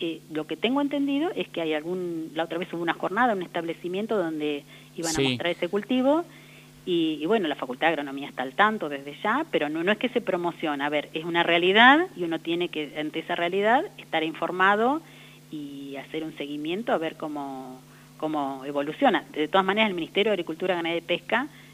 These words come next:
Speaker 1: es la autoridad de aplicación que está siguiendo este tipo y es el que autorizó el cultivo y es el que autoriza... Eh, to-, todo el manejo en general de, de esta,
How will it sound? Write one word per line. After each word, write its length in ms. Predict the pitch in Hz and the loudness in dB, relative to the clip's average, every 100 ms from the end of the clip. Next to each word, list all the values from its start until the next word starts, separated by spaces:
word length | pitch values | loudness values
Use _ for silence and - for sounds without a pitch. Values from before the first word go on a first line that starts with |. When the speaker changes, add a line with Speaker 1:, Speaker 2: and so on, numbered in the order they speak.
| - - | -20 -4
Speaker 1:
es 160 | 160 156 - - | -4 -4 -12 -6
la 120 | 147 | -6
autoridad 260 | 147 147 170 | -4 -2 -2
de 40 | |
aplicación 480 | 180 - 139 170 226 | -4 -8 -4 -4 -4
que 80 | - | -4
está 220 | 156 147 | -4 -4
siguiendo 260 | 143 151 175 | -4 -4 -4
este 160 | 165 | -6
tipo 280 | - 175 214 | -4 -2 0
y 40 | 175 | 0
es 60 | |
el 80 | 156 | 0
que 80 | 139 | -4
autorizó 420 | 143 131 127 165 | -4 -6 -2 0
el 80 | 170 | 0
cultivo 460 | 165 151 202 233 | -2 -2 2 2
y 60 | 240 | 2
es 80 | 170 | 0
el 100 | 151 | -4
que 80 | 143 | -6
autoriza... 680 | - 139 165 - 196 208 214 - - - - - | -4 -4 -4 -2 0 0 -4 -14 -20 -20 -20 -16
Eh, 540 | 147 143 139 131 131 123 - - | -14 -14 -14 -16 -18 -20 -12 -2
to-, 180 | 170 | -2
todo 180 | 151 165 | 0 0
el 60 | 165 | 2
manejo 300 | 147 151 165 | 0 -4 -6
en 40 | 147 | -10
general 360 | 139 143 151 | -8 -4 -4
de, 300 | 143 135 131 143 | -4 -8 -12 -12
de 80 | 156 | -12
esta, 440 | 151 147 139 135 | -8 -8 -6 -10